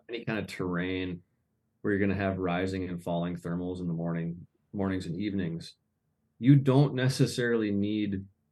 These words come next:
terrain for there to be thermal winds. Um, my family's farm,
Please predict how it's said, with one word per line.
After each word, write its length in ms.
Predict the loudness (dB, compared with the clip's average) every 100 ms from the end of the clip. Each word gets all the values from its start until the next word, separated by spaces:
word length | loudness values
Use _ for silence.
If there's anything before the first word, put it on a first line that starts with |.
| _
terrain 760 | 0 2 2 2 2 0 -4 -8
for 140 | -4 0
there 140 | 2
to 80 | 2
be 440 | 0 -2 0 -2 -6 _ _ _
thermal 500 | -6 -4 -2 0 0
winds. 600 | 0 0 -2 -4 -8 -18 _ _
Um, 560 | -6 -4 -2 -4 -6 -10 _ _ _ _ _ -20 -18 -20 -12
my 200 | -6 -6
family's 500 | -4 2 4 4 0
farm, 480 | -6 -6 -4 -6